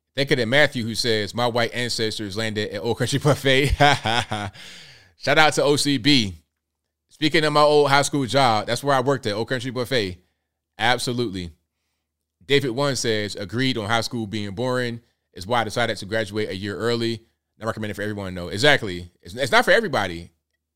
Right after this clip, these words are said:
Some kids may need the extra, they may need the entire four years, but for me,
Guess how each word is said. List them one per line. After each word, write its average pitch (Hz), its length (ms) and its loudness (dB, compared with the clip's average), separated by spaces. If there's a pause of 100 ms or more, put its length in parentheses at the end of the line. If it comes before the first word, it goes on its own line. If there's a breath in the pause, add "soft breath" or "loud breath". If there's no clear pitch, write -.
(100)
Some 175 340 0
kids 165 280 0
may 135 180 0
need 131 260 0
the 110 200 -2
extra, 104 500 -4 (100)
they 120 80 -4
may 139 140 0
need 135 220 0
the 107 120 -2
entire 104 320 -2
four 104 200 -12
years, 92 360 -6
but 107 120 -6
for 101 120 -12
me, 135 380 -4